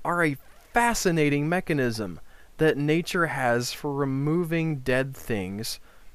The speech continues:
from the world. And again, they don't cause the death. They're just there to help clean it up.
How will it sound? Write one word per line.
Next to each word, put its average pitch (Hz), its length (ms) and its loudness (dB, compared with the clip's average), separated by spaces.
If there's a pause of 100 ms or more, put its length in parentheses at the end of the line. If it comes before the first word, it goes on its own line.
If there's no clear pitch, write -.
(140)
from 123 460 4
the 135 80 0
world. 170 500 2 (140)
And 143 120 2
again, 196 360 2 (200)
they 160 280 2
don't 226 320 4
cause 143 480 2
the 113 100 -2
death. 98 460 -4 (420)
They're 160 320 4
just 165 400 2
there 123 480 0
to 165 180 0
help 120 320 0
clean 117 300 -4
it 143 100 0
up. - 280 0